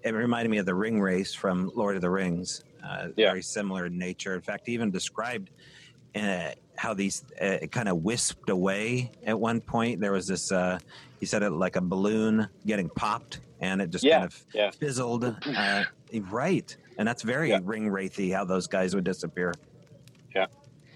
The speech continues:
Speaker 1: Yeah. So that was a, an impressive moment there. And, of course, you know, he was a Christian guy. He called upon Christ to, uh, basically do battle with the angelic forces, and, uh,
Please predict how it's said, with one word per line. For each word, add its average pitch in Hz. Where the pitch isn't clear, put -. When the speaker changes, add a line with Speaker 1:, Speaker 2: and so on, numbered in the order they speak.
Speaker 1:
Yeah. 85
So 104
that 120
was 113
a, 104
an 101
impressive 95
moment 95
there. 98
And, 117
of 104
course, 117
you 107
know, 107
he 113
was 104
a 98
Christian 110
guy. 120
He 113
called 104
upon 98
Christ 113
to, 90
uh, 85
basically 98
do 101
battle 104
with 87
the 87
angelic 92
forces, 101
and, 90
uh, 90